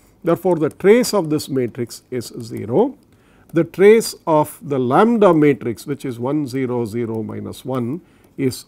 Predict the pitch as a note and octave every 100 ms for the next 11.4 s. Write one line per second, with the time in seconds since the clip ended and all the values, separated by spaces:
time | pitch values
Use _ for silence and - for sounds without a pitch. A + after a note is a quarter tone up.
0 | _ B2+ C#3+ G3 - A3 F3+ C3+ A2+ A2
1 | D3+ F#3+ _ _ _ - E3 F#3+ F#3 D3
2 | C3 B2+ A2+ C3 B2+ A#2 A2+ - D#3+ E3
3 | E3+ - - C3+ B2+ - _ _ _ _
4 | _ _ _ _ _ _ _ _ _ _
5 | C3+ C3+ A#2+ G#3+ A3 _ _ - C#3 B2
6 | - _ _ C#3 C3+ - - F#3 G3+ G3+
7 | - C#3+ C3 - _ B2+ - - C3+ A2+
8 | G#2+ G2+ F#2 F#2 - - - _ _ _
9 | _ _ _ _ _ _ _ _ _ _
10 | _ _ _ _ - F#3 F3 B2 F3 B3
11 | - C3+ B2+ A2